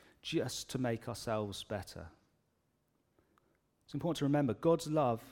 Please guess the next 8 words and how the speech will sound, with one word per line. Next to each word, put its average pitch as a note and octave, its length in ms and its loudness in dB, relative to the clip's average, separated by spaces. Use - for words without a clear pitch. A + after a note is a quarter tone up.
his D#3 220 0
mercy, D#3 440 6
and B2 120 0
his C#3 180 2
forgiveness B2 640 0
is A#2 160 -4
freely B2 560 0
given. F#2+ 460 -2